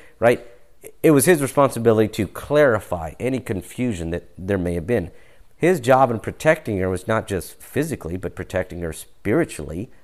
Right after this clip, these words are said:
protecting her emotionally, and that entailed communicating, um, God's will for their lives to, uh, to Eve. Um,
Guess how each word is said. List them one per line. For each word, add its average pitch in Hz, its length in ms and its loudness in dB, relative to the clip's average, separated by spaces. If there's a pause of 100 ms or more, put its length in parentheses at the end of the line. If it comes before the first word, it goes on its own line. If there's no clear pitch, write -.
(160)
protecting 85 420 -8
her 82 100 -4
emotionally, 87 800 -2 (380)
and 98 160 -2
that 113 260 0
entailed 107 720 2 (580)
communicating, 104 920 2 (340)
um, 95 420 -2
God's 113 580 6
will 107 760 2 (320)
for 98 140 -4
their 98 280 2
lives 104 560 0 (400)
to, 104 460 0 (360)
uh, 92 260 0
to - 200 0
Eve. 156 340 2 (360)
Um, 101 420 2